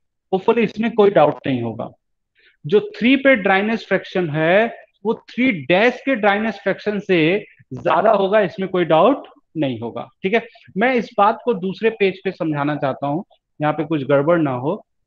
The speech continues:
तो इसको चलिए मैं दूसरे page पे बताना चाहता हूँ,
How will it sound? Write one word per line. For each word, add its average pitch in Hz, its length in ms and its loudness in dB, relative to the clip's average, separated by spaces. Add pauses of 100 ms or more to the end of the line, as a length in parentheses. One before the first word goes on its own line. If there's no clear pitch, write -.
(240)
तो 170 260 0
इसको 160 280 -8
चलिए 165 280 0
मैं 190 240 0
दूसरे 156 300 -2
page 151 320 0
पे 160 80 -2
बताना 131 360 -4
चाहता 120 340 -4
हूँ, 208 140 -4